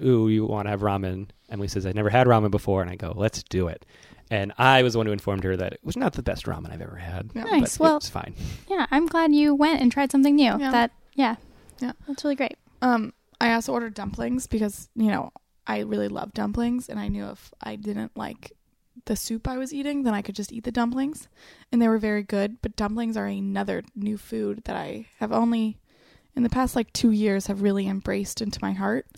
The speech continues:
Speaker 3: Oh, wow.
Speaker 2: Um, and, yeah,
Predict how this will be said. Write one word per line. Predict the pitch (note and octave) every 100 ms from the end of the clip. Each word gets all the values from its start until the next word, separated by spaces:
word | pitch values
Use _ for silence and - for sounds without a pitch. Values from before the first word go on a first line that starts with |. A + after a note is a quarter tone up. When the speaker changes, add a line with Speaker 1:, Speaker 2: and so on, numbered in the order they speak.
| -
Speaker 3:
Oh, | D4
wow. | C4+ B3 C#4+ C4 C4+
Speaker 2:
Um, | A3 G3+ G#3+ G#3 _ _ _ _ _ _ _ _ _ _ _
and, | - A3 A#3+ - - _ _ _
yeah, | - G#3